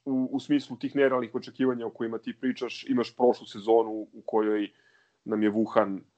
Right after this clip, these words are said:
oteo priliku da, da se borimo za sve trofeje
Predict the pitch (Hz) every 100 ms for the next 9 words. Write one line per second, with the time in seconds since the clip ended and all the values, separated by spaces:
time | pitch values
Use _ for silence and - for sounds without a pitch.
0 | _ _ - 107 - 104 95 78 - _
1 | _ _ - - 113 107 104 - 95 98
2 | 95 - 98 104 104 104 98 - 104 104
3 | - 107 107 113 117 110